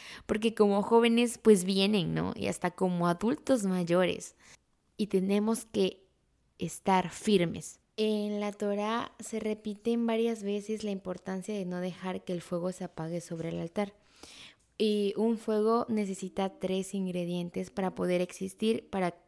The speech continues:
poder estar prendido, ¿no? Que es de combustible, oxígeno y calor. O sea, si falta alguna de estas cosas,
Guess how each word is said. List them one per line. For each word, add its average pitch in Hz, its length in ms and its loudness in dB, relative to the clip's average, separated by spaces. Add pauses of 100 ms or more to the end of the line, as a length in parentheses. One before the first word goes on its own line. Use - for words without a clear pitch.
(180)
poder 165 460 -2 (220)
estar 170 500 -2
prendido, 165 560 0
¿no? 156 220 -6 (680)
Que 185 260 0
es 185 120 -10
de 190 200 -2
combustible, 226 920 0
oxígeno 214 760 -2
y - 100 -10
calor. 220 420 -2 (320)
O - 40 -20
sea, 208 120 -6
si 196 120 0
falta 226 300 0
alguna 254 340 0
de 220 80 2
estas 220 340 -4
cosas, 202 580 -2